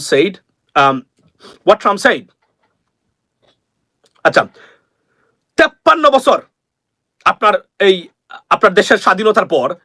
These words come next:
একটা প্রতিষ্ঠান দাঁড় করাতে পারে নাই। সে এসে দালালি করে বলছে সংস্কার করবে আপনার জনগণের ম্যান্ডেট যারা নিবে।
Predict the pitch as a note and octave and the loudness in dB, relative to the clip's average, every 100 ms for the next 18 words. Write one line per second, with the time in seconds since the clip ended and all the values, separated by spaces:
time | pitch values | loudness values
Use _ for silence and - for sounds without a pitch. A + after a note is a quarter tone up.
0 | - G#3 - C#4+ C#4+ _ - - - - | -4 -4 0 0 0 _ -4 2 2 0
1 | - C4 G3+ F#3 F3+ D3 D3 C3 A#2 A2 | -4 -2 -2 -2 -4 -8 -6 -6 -6 -12
2 | G#2+ _ - - A3 G#3+ G3+ A3 C#4 A3+ | -16 _ -4 0 2 2 2 2 2 2
3 | D#3+ D3 G#3 C4 - _ _ _ - - | 2 0 0 0 -4 _ _ _ -14 -2
4 | B3 C4 - - G3 - G3+ F3+ A3+ - | 0 0 -4 -2 -2 0 -2 0 0 0
5 | _ _ _ E3+ F#3 G3+ F3 - _ - | _ _ _ -6 -2 0 -2 -6 _ -4
6 | C#3+ A3 A3 A#3+ A#3 G3 G3 F#3+ A3+ D3 | 0 2 2 2 2 0 0 2 2 2
7 | E3+ C#3 C3 G#2+ | -2 -2 -6 -10